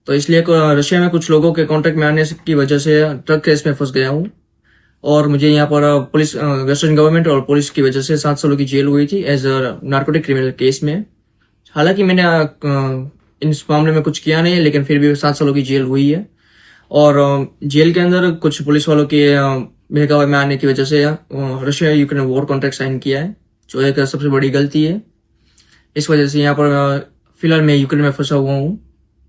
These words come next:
as a, like, a war criminal। So now I don't, like, अ, फिलहाल तो अभी होपलेस हूँ।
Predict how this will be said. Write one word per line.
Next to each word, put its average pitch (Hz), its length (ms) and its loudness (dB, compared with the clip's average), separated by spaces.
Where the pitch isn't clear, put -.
as 139 100 -2
a, 135 60 0
like, 135 220 0
a 131 120 0
war 135 200 2
criminal। 143 440 -2
So 156 260 4
now 175 240 0
I 151 160 2
don't, 143 340 -2
like, 139 220 -4
अ, 135 220 0
फिलहाल 165 280 0
तो 170 60 2
अभी 147 180 2
होपलेस 147 460 0
हूँ। 185 280 -4